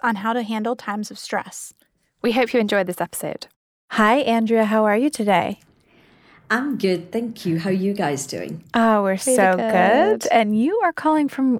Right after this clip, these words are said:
Speaker 1: quite far away. Do you want to tell our listeners where you are?
Speaker 3: So I live in Surrey in the U K. Just about
Speaker 1: Beautiful.
Speaker 3: forty-one minutes train drive from London, yeah.
Speaker 1: Beautiful. Um, I hear it's a beautiful place. I've never actually been to Surrey.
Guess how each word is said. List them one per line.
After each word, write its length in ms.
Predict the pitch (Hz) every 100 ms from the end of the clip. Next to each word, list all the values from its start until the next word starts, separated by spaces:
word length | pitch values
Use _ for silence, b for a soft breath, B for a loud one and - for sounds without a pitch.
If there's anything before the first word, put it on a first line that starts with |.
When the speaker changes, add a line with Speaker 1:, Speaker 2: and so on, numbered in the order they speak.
| -
Speaker 1:
quite 440 | - - 254 403
far 300 | - 233 214
away. 340 | 190 196 190 269
Do 80 | -
you 60 | 269
want 100 | 254
to 60 | 240
tell 80 | 247
our 140 | 240
listeners 420 | 220 - 226 226
where 140 | 226 214
you 140 | 214
are? 180 | 240 370 - _ _ _ b b b _ _ B B B B -
Speaker 3:
So 220 | - 233
I 140 | 240
live 420 | 320 277 285 277 -
in 360 | 233 240 233 233
Surrey 440 | 226 - 190 190
in 240 | 190 196 190
the 80 | 180
U 160 | 180
K. 460 | 165 170 131 254 - _ _ _ _ _ _ 277 262
Just 340 | 226 233 359
about 120 | 214
Speaker 1:
Beautiful. 120 | 208 262
Speaker 3:
forty-one 440 | 202 196 175 180
minutes 280 | 180 170 170
train 300 | - 196 185
drive 320 | 175 175 165
from 160 | 175 165
London, 420 | 160 151 147 139
yeah. 180 | 135 - - _ _ _ _
Speaker 1:
Beautiful. 680 | - 208 220 311 - - - 214 B B B B -
Um, 560 | 220 208 202 190 190 185
I 80 | 208
hear 260 | - 302
it's 120 | 285 -
a 40 |
beautiful 240 | 220 202
place. 260 | - 190 185
I've 140 | 196
never 140 | 226 247
actually 280 | 233 - 214
been 280 | 202 196 196
to 120 | 196
Surrey. 520 | - - - 220 -